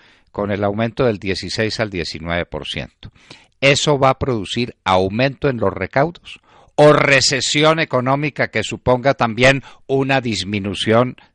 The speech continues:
de los recaudos al final del día? ¿Cómo lo ve usted?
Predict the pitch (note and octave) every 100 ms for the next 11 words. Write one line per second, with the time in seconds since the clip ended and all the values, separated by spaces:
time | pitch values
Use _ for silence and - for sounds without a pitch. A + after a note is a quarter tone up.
0 | _ F2+ F2+ G#2 G#2 G2+ G#2+ G#2+ A2+ A#2+
1 | A2+ A2 - G2 A2 A2 A#2 A#2+ F#2+ C#2+
2 | - B2+ C3+ A2 A#2 A#2 - A#2